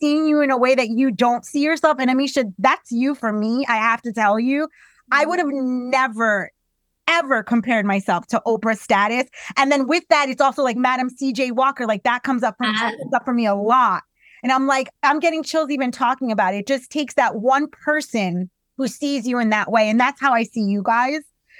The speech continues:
Speaker 1: So thank you, Amisha, for, you know, your knowledge pouring on me. And then I'm able to pour into others in a way that I would have never imagined. But that's why I'm so,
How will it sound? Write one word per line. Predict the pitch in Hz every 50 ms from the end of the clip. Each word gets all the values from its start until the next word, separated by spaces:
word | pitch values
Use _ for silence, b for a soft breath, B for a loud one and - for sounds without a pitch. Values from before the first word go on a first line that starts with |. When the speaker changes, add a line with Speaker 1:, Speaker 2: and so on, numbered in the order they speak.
| B B B B
Speaker 1:
So | - - 285 269 262 247 247 247 233 233 220 180 - _ _ _ _ _ _ _ _ _
thank | - 294 311 330 339 - -
you, | 285 285 269
Amisha, | 254 240 233 226 226 - - 214 202 208 -
for, | - 214 214 208 208 196 190 190 - _ _ _ _ _ _
you | 285 285
know, | 269 233 214 196 196 202 202 B B B B
your | B 277 285 302
knowledge | 302 311 311 311 302 294 - -
pouring | _ 320 302 294 277 269
on | 262 269
me. | 294 294
And | 277
then | 269 262 262
I'm | - 262 277 277
able | 294 269 285 262
to | 254 -
pour | - _ 277 285 285 285
into | 277 262 247 240 - -
others | 233 262 262 254 262 254 220
in | 240 233 214
a | 208
way | 214 202 240 262 269
that | 254 247
I | 233 226 214
would | 202 220 214
have | 208 202
never | 220 226 226 233 240 262 262 240 233 233 214 190 185 185 -
imagined. | 220 214 220 214 202 190 196 214 196 262 269 277 294 330 381 381 - B B B B B B B
But | - 233 -
that's | - 285 311 302 -
why | 302 277 269
I'm | 269 262
so, | - - 285 277 277